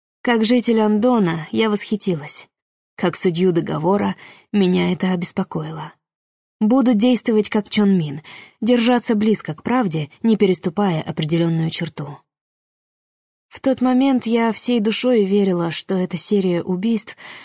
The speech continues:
согласно порядку стихий в круге Усин», —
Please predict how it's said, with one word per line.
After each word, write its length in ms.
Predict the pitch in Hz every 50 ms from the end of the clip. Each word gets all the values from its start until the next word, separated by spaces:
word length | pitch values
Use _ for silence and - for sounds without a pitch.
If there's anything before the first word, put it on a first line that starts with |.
| - - _
согласно 560 | _ - - 226 202 202 226 233 214 - 220 202
порядку 460 | - 214 208 220 226 220 - - 208
стихий 480 | 190 - - 208 190 - - 240 226
в 80 | 202 -
круге 420 | _ - 214 214 196 180 190 185 -
Усин», — 500 | - 196 185 - - 202 175 151 147 151